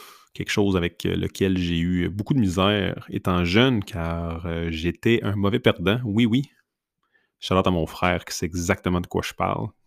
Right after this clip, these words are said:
Et qui est moi qui flippe une table de Monopoly. Non, euh, <laughs> moi qui, qui, qui a toujours eu un petit, un,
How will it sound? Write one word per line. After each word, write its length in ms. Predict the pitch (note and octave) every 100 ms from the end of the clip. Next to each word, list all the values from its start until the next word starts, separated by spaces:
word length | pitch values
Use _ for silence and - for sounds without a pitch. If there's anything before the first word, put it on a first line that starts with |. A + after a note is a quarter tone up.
| -
Et 80 | F#2
qui 140 | E2+
est 60 | F#2+
moi 140 | F2+
qui 140 | - -
flippe 260 | F#2 F2+
une 120 | E2+ D#2+
table 180 | F2
de 60 | F2
Monopoly. 420 | E2+ E2+ E2+ - - - - - - -
Non, 320 | A2 D3 F3+
euh, 260 | B2+ A2 A2+
<laughs> 460 | G#2+ B2 C3 A2
moi 240 | G#2+ B2 D3+
qui, 180 | B2
qui, 180 | A#2 A2+
qui 80 | A2
a 20 |
toujours 340 | A2 G#2+ B2+ B2+
eu 140 | B2+
un 80 | A#2+
petit, 460 | G#2+ - A#2+ A#2 A2+
un, 500 | G#2 G#2 G2+ G2+